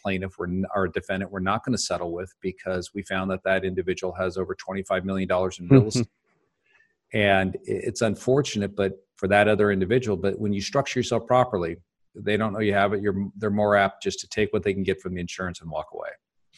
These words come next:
Speaker 2: Great stuff. You've had all sorts of experience within, you know, jacking up houses, buying 'em for a dollar,
Speaker 1: Mm-hmm.
Speaker 2: um, and being an advisor for, uh, and as an attorney. I guess from your experience,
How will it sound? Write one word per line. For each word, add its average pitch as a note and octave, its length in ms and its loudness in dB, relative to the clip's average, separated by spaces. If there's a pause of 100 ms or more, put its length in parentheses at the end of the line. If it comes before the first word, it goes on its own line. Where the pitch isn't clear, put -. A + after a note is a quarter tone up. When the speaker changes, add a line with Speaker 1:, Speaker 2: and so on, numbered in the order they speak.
(180)
Speaker 2:
Great C#3 240 -2
stuff. B2 440 0
You've A#3+ 320 -4
had C#3+ 220 0
all C3 200 0
sorts A#2 340 -6
of G2+ 120 -8
experience A2+ 680 -2
within, A#2 640 0
you B2 140 -4
know, G#2 260 0 (260)
jacking A#2 400 0
up G#2+ 120 -2
houses, A2 920 0
buying A2 220 2
'em G#2+ 120 0
for - 120 -2
a A#2 60 2
dollar, G#2+ 540 2 (400)
Speaker 1:
Mm-hmm. G#2 60 -2
Speaker 2:
um, G2 380 2
and A#2+ 200 2
being C#3+ 260 4
an B2+ 80 2
advisor G#2+ 720 0
for, G2 580 0 (100)
uh, F#2+ 260 -2
and A2 240 -2
as G#2+ 220 -6
an G#2+ 80 -8
attorney. A2+ 540 -2 (500)
I D#3+ 140 2
guess G#3+ 280 2 (280)
from F3+ 260 2
your F#3 240 4
experience, - 760 0